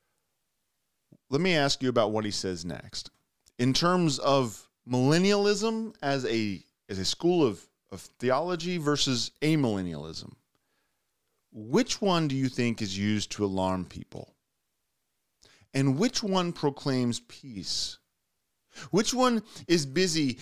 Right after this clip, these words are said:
discussing where Jesus will be and, and when he will appear, saying, "Here he is, and there he is," and all that kind of stuff? And which one throws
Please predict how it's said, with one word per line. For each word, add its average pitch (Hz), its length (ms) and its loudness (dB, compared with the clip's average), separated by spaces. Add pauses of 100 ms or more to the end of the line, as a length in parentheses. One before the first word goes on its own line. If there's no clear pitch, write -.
(120)
discussing 165 640 2
where 233 220 6
Jesus 170 540 -2
will 135 160 2
be 123 340 4
and, 117 140 -2 (120)
and 151 240 -2
when 233 200 2
he 208 180 4
will 185 240 2
appear, 139 640 2 (120)
saying, 170 440 2 (180)
"Here 277 340 2
he 151 200 4
is, 240 260 0
and 156 160 0
there 269 240 4
he 139 220 0
is," 247 300 -2
and 160 100 -2
all 185 100 2
that 202 160 4
kind 139 180 -4
of 107 80 -4
stuff? 120 200 0
And 160 100 0
which 285 240 0
one 277 220 2
throws 214 420 2